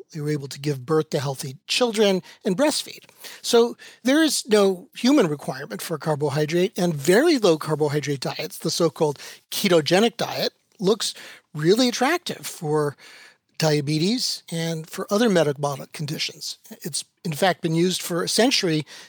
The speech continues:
to treat children with otherwise intractable epilepsy. But why shouldn't we just give up all carbohydrates? Well, first of all, they're tasty,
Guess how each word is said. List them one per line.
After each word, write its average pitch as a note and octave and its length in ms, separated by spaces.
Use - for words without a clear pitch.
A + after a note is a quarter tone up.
to - 100
treat - 340
children F#3 500
with D#3+ 240
otherwise E3 500
intractable D3 720
epilepsy. - 600
But G3 160
why F#3+ 520
shouldn't A#3+ 340
we G#3 100
just F3 220
give F#3+ 160
up G3+ 160
all F3+ 180
carbohydrates? F#3+ 880
Well, B3+ 240
first - 320
of A3 80
all, A3 100
they're E3+ 140
tasty, - 580